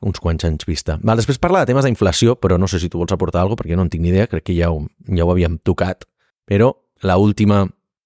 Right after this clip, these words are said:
predicció, amb això podríem tancar, és reelecció de Joe, de Joe Biden, Joe Sleepy Biden, i Trump sentencia-,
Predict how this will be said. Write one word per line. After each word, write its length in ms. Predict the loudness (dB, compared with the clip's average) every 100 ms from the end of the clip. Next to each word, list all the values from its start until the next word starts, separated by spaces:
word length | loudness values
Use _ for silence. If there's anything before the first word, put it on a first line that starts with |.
| _ _ _
predicció, 380 | -4 -4 -2 -2
amb 80 | -2
això 160 | -4 -4
podríem 320 | -4 -4 -6
tancar, 300 | -8 -6 -6
és 240 | -6 -8 -12 _ _ _ _
reelecció 640 | -8 -2 0 0 0 2
de 100 | 2
Joe, 320 | 2 2 2 2
de 140 | 0
Joe 160 | 2 2
Biden, 460 | 2 2 2 2 -2 _
Joe 320 | -6 0 0
Sleepy 480 | 0 0 0 2 2
Biden, 400 | 2 2 2 0 -4 -20 _
i 160 | -2 -2 -2
Trump 320 | 0 0 -2 -2
sentencia-, 560 | -2 0 0 2 -2